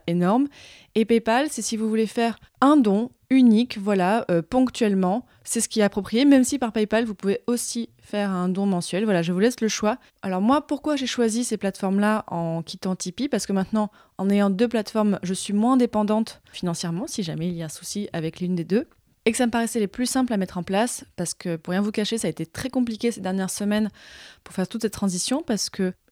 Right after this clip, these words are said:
et vraiment, je vais pas être très longue là-dessus, mais depuis quelques mois maintenant, grâce à vous, grâce aux dons des auditeurs auditrices, je peux consacrer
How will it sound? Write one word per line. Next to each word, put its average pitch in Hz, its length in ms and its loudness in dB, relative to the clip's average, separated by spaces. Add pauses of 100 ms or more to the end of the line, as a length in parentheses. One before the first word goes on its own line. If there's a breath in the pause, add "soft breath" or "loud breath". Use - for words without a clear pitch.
et 208 120 6
vraiment, 226 260 6
je 214 60 4
vais 202 60 -2
pas 220 100 2
être 220 80 -2
très - 160 -2
longue 220 160 2
là-dessus, 262 400 -2
mais 220 160 4
depuis 190 500 -6
quelques 175 380 -4
mois 185 280 4
maintenant, 233 380 0
grâce 202 400 0
à 175 100 0
vous, 202 220 -2
grâce 214 260 -4
aux 175 60 -10
dons 214 240 2
des 208 140 2
auditeurs 190 260 -4
auditrices, 175 540 -6
je 185 100 -6
peux 185 160 -8
consacrer 190 560 -6